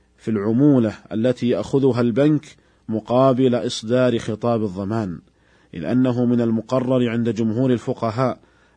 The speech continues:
أنه لا يجوز أخذ عوض مقابل الضمان،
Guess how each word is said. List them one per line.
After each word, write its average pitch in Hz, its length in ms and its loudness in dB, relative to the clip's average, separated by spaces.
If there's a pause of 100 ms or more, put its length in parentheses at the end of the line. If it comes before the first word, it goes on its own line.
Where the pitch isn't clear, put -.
أنه 123 400 0
لا 139 240 2
يجوز 143 520 2
أخذ 123 460 -2
عوض 139 380 2
مقابل 117 600 0
الضمان، 104 560 -4